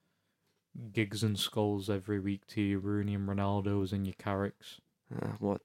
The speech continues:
Speaker 2: tough transition that must have been.
Speaker 1: Yeah, it was a tough transition.
Speaker 2: Yeah.
Speaker 1: What? Just on the topic while we're here.
Speaker 2: Okay.
Speaker 1: Michael Carrick, what a player.
Speaker 2: Yeah, he was good.
Speaker 1: What? No, but he, he's so underrated.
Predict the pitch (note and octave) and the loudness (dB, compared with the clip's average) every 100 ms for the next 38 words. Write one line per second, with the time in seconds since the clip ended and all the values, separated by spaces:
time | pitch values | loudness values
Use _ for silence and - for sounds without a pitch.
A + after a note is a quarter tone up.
0 | _ - - - - - G2+ F#2 F#2 - | _ 0 2 2 -6 0 2 4 0 0
1 | - F#2 - F#2 G#2 G2 F#2+ F#2 F2+ F2+ | -2 -2 0 0 0 -2 2 4 4 2
2 | F2+ F2+ F#2+ F#2+ F#2+ - A2 F#2 - F#2 | -6 -10 -10 -8 -8 -4 -4 -4 -8 -10
3 | F2+ F#2+ F#2 - F#2+ - F#2+ F#2+ F#2 F#2 | -8 -10 -10 -12 -10 -2 2 4 4 2
4 | G2+ _ - - A#2+ - C#3 E3 A#3+ - | -2 _ -20 -12 -10 -6 -2 6 6 6
5 | D#3 E3 D#3+ - _ - A3 - F3 C3 | -4 -10 -10 -12 _ -2 2 8 8 8
6 | A#2 D3 - - G#2+ F#2+ F#2+ G2 G2+ F2+ | 4 2 2 0 0 0 2 2 2 0
7 | E2+ - - - F2 F#2+ - - C#3+ F3 | -8 -12 -12 0 2 2 -8 0 6 6
8 | F3 D3+ A#2 B2+ A2+ G2+ - C#3+ D3 - | 6 4 4 4 4 2 0 0 2 0
9 | G2 F2+ F2+ - _ _ _ _ _ _ | -2 -2 -4 -8 _ _ _ _ _ _
10 | _ _ _ _ _ _ - - A#2+ F2+ | _ _ _ _ _ _ 0 6 8 8
11 | F2 - F2 G2+ C#3 D#3+ E3 C3 C3 B2+ | 6 6 6 6 -2 -4 -2 0 0 0
12 | G#2+ G#2+ B2 - - C3 A2+ - F3 D3+ | -2 -6 -8 -10 -12 -8 0 4 8 8
13 | A#2 G2 G2 G2+ G2+ F#2+ | 8 4 0 0 -4 -10